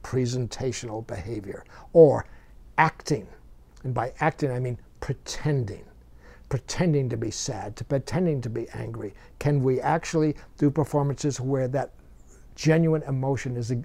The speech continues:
is exhibited and felt within the actor? And that's what happened. And then Strasberg and Strasberg and Elia Kazan. Elia Kazan, I don't know if you know, he's the one that created the Actor Studio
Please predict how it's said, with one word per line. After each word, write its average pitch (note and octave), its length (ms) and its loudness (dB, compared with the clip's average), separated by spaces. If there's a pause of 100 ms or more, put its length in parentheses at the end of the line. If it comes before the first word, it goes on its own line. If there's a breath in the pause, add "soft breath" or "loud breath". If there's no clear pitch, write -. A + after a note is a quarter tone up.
(300 soft breath)
is C3 340 -4
exhibited B2 600 2
and B2 120 -2
felt - 520 0
within A2+ 380 -6
the A#2 120 -4
actor? - 380 -6 (520 loud breath)
And A2+ 140 -10
that's C3 220 -2
what D3 100 0
happened. C#3 340 -2
And C3+ 140 0
then B2 100 -2
Strasberg C#3+ 800 2 (340 soft breath)
and B2 100 -6
Strasberg C#3 640 -2
and A#2 160 -6
Elia C#3+ 240 8
Kazan. C#3 520 0
Elia C#3 280 2
Kazan, C3+ 380 0
I A2 100 -4
don't A2+ 140 -4
know A2 80 -6
if G#2 100 -8
you B2+ 60 -4
know, B2+ 200 -2
he's B2+ 320 -4
the D3+ 100 2
one C3+ 140 -2
that C3 120 -4
created C3 380 -2
the B2+ 100 -2
Actor B2+ 280 -6
Studio B2+ 560 -4